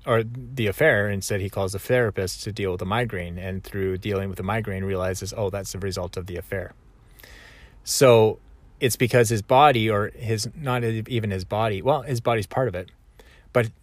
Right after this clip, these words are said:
his soul, maybe,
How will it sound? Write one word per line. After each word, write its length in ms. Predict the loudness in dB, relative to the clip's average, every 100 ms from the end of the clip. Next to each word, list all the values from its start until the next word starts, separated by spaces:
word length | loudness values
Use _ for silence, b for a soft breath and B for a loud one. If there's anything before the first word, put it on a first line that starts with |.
| _ _ _ _ _
his 680 | -12 2 4 4 2 -2 -4 -16 _
soul, 600 | -4 2 4 2 -2 -8 _
maybe, 460 | -6 -6 -4 -6